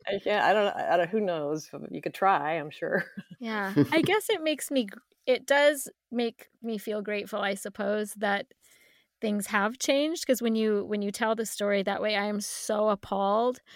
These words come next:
Speaker 2: and heartbroken, and I'm grateful that, that, I mean, something that explicit, I'm sure people, I know people encounter all kinds of bias and, and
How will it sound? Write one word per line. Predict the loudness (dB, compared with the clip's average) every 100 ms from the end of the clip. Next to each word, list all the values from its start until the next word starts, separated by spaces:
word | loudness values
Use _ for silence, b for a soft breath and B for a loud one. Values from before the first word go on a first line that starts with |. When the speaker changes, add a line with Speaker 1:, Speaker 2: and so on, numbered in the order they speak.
| B B B _
Speaker 2:
and | -6 -4
heartbroken, | 2 0 2 2 2 2 0 -2 -8 _ -6
and | -2
I'm | 0 0
grateful | 0 0 0 -2 -4 -2 -2 -4 _ _ _ -4
that, | -4 -4 _ -2
that, | -2 -2 -6 _ _ _ _ _ _ _ _ -6
I | -2
mean, | 0 0
something | 4 4 4 0 2
that | 2 2
explicit, | -2 -6 -8 0 2 2 -2
I'm | -2 -2
sure | -2 0 2 2
people, | 0 -4 -2 -2 -2
I | -2 2
know | 6 6 4
people | -2 -4 -4
encounter | -4 -6 -6 -6 -6 -6
all | -6
kinds | -6 -6 -6 -6
of | -8 -10 _ -4
bias | -2 0 -2 -4 -6
and, | -8 -10 B B B B B -8
and | -4 -4 -6